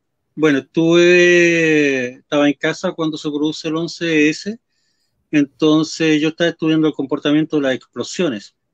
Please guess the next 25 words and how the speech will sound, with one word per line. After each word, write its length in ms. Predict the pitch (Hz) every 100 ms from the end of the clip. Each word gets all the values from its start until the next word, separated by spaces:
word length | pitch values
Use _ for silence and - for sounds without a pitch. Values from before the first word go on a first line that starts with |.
| _ _
para 400 | 131 127 127 123
un, 400 | 123 123 123 117
un 80 | 175
proyecto 380 | 165 175 175 170
de 20 |
animación 500 | 156 143 131 - 160
que 120 | 156
tenía 180 | 151 147
en 60 | 139
ese 160 | -
momento. 560 | 139 113 110 - 226 226 _ _ _ _ _ _ -
Entonces, 1500 | 160 156 _ 165 175 165 - 175 175 175 170 170 165 160 151
claro, 640 | 202 180 131 131 131 127 -
Torre 240 | 147 151
Gemela 540 | - 147 170 180 170 170
uno, 480 | 196 208 196 190 180
¿cierto? 420 | - 175 160 165
Más 220 | 151 -
allá 220 | 151 156
de 80 | 151
la 60 | 143
muerte 480 | 147 160 170 160 156
y 40 |
todo, 760 | 165 160 165 165 165 165 151
eh, 540 | 143 135 131 139 135